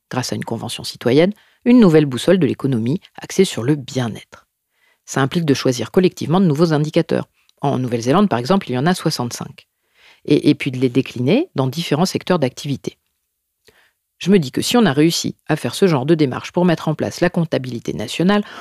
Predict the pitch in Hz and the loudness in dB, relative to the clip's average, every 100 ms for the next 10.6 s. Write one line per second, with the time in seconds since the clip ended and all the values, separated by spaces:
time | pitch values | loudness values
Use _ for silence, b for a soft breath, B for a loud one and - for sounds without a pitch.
0 | B 147 196 220 123 160 139 110 117 175 | B 2 4 4 2 2 2 0 2 0
1 | 131 113 - 107 165 - 120 113 90 110 | 0 -6 -4 -2 -2 -2 -6 -10 -8 -10
2 | - - 151 127 131 120 - - _ - | -2 0 2 0 -2 -4 -10 -20 _ -18
3 | - 123 120 202 - - - 139 165 202 | -8 -6 0 0 0 -8 -10 0 2 4
4 | 143 165 143 113 - - _ _ _ _ | 4 2 0 -4 -6 -10 _ _ _ _
5 | _ _ - - 127 107 - 202 175 - | _ _ -14 -8 -6 -6 0 0 0 -6
6 | - 120 175 190 b b - 180 160 - | -8 0 0 0 b b 2 2 0 -4
7 | - 147 226 226 127 117 107 - 247 _ | -4 2 4 4 0 -4 -6 -4 -4 _
8 | _ 269 247 131 120 208 - 123 - 110 | _ 2 4 4 2 0 0 -6 -6 -8
9 | 117 196 147 113 107 147 - _ - 131 | -4 0 0 0 -2 -4 -6 _ -2 0
10 | - 120 165 - 160 123 | 0 -2 -6 -4 -2 -2